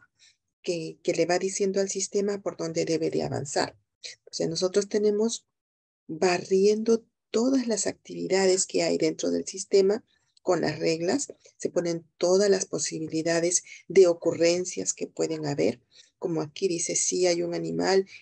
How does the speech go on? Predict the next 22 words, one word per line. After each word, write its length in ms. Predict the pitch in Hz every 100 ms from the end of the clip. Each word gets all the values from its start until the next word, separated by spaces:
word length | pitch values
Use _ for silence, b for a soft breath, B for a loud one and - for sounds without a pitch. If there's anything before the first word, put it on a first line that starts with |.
| _
y 120 | 175
tiene 340 | 180 180 175 175
esqueleto, 540 | - 190 180 185 202
entonces 480 | 185 170 147 147 143
es 160 | 143
un 100 | 156
vertebrado. 720 | 156 147 160 160 196 180 - - B B B B B
Si 640 | - - 190 185 180 180 -
este 240 | 180 180
es 120 | 180 185
un 140 | 175
animal 560 | 175 175 185 190 202 - _ b b _
y 100 | 175
no 180 | 175 180
tiene 380 | - 180 175 175
esqueleto, 600 | 175 - 190 185 190 196
entonces 460 | 185 175 - 156 -
es 160 | 151
invertebrado. 840 | 156 156 151 - 160 185 190 170 - _ B B -
Si 240 | - 196
es 120 | 185
vertebrado 840 | 185 185 - 190 190 190 190 190 190